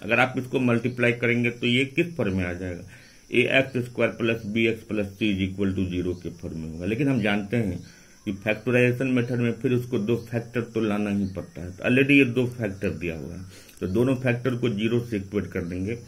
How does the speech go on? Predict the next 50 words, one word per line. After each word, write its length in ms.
two 140
x 200
minus 280
three 220
is 140
equal 320
to 160
zero, 320
तो 60
x 180
is 180
equal 300
to 160
three 240
by 100
two 120
हो 100
जाएगा, 360
और 80
एक 220
three 160
x 240
plus 280
one 220
is 160
equal 300
to 160
zero, 260
तो 60
x 220
is 140
equal 300
to 200
minus 340
one 180
by 120
three 180
हो 140
गया। 160
तो 120
इस 120
तरह 120
से 260
three 220
by 100
two 180
और 200
minus 400
one 180
by 120